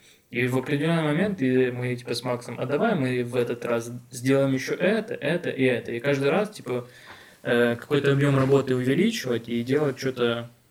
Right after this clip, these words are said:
новое для себя. И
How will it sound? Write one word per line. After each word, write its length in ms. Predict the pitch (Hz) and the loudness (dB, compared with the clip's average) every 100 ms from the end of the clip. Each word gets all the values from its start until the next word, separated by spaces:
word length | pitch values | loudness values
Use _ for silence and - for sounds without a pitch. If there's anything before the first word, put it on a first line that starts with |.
| - | -6
новое 380 | 120 110 104 104 | -2 -2 -2 -4
для 160 | 107 | -4
себя. 440 | 107 - 107 107 107 _ _ _ _ _ _ _ _ _ _ _ _ _ _ | -6 -6 -4 -4 -6 _ _ _ _ _ _ _ _ _ _ _ _ _ _
И 760 | - 120 120 120 120 120 120 | -4 0 0 0 0 2 0